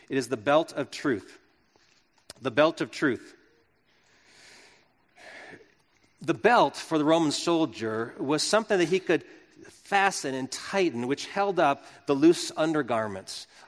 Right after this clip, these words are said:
Often they would wear tunics, which if you have worn a tunic, it's a very loose undergarment, at least for, for, uh, the Roman soldier. A loose undergarment. They didn't have T-shirts and briefs for underwear. They wore the tunic.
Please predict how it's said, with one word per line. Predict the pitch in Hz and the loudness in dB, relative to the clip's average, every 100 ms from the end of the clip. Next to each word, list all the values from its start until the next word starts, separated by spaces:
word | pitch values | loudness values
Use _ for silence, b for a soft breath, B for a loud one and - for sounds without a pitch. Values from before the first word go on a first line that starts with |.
| - | 2
Often | 151 180 190 | 2 4 0
they | 170 | 2
would | 160 | 2
wear | 147 147 147 | 2 2 0
tunics, | - 175 165 107 - - | -2 -4 -2 -4 -6 -8
which | 120 - | -8 -8
if | 127 | -8
you | 127 131 127 | -6 -4 -6
have | 131 120 | -8 -12
worn | 127 143 | -4 -2
a | 165 | -2
tunic, | - 139 | -4 -4
it's | 139 | -4
a | 113 | -2
very | 139 | 0
loose | 143 151 147 | 2 2 2
undergarment, | - 135 127 113 117 139 143 _ | -4 -6 -4 -2 -2 -4 -6 _
at | - | -8
least | 127 - | -8 -6
for, | 127 110 117 - | -6 -6 -10 -14
for, | - 117 113 B B B B | -6 -6 -6 B B B B
uh, | 117 107 107 | -6 -6 -6
the | 117 | -2
Roman | 127 131 | 0 0
soldier. | 120 117 113 117 | -2 -4 -4 -4
A | 113 | -2
loose | 127 185 - | 4 4 4
undergarment. | - 180 175 127 117 135 147 | -2 0 0 0 0 0 0
They | 139 | 0
didn't | 160 170 | 0 0
have | 143 151 156 143 B B | 0 2 2 -2 B B
T-shirts | - 165 - 165 - | -8 -4 -2 -2 -2
and | 160 147 | -4 -2
briefs | 143 135 143 - - - _ | 0 0 0 -4 -8 -12 _
for | - 147 | -4 0
underwear. | 147 117 110 139 | 0 0 -2 0
They | 175 | 2
wore | 180 | 2
the | 185 | 0
tunic. | 208 196 101 - | 0 -2 -2 -12